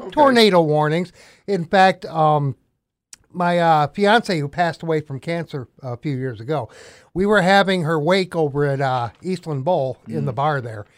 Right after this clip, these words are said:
Speaker 2: and McKinney and I were both there. And the tornado warning sirens go off. There was one about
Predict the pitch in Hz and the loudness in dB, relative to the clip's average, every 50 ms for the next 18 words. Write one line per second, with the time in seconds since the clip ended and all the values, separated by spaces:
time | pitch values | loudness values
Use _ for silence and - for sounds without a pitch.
0 | _ _ _ _ - 156 156 160 165 156 - 226 226 208 196 180 160 151 151 147 | _ _ _ _ -8 -6 -4 -4 -4 -2 0 0 0 0 0 -2 0 0 -2 -2
1 | 127 120 113 117 123 117 107 104 - - 110 90 90 101 131 - _ _ _ _ | -4 -6 -8 -8 -8 -8 -8 -10 -12 -14 -16 -14 -12 -12 -14 -14 _ _ _ _
2 | _ _ _ _ _ _ - _ _ _ _ _ - 302 330 349 349 339 370 359 | _ _ _ _ _ _ -20 _ _ _ _ _ 0 2 2 2 2 0 -4 -4
3 | - - 302 320 339 330 311 311 330 339 320 320 294 285 269 269 269 277 262 254 | -2 -2 -2 0 0 0 0 0 0 4 4 4 4 4 4 4 4 4 4 2
4 | 240 233 - - 269 247 240 233 226 226 226 220 175 165 214 226 226 214 208 202 | -2 -4 -2 2 4 4 6 4 4 2 0 -2 -4 0 2 4 4 6 6 4
5 | 208 202 180 170 170 - 220 233 254 254 233 180 190 214 233 233 233 208 214 202 | 4 2 2 -2 -4 -2 -2 0 0 0 -2 -2 -2 -2 -2 -2 -2 -4 -4 -4
6 | - - | -6 -10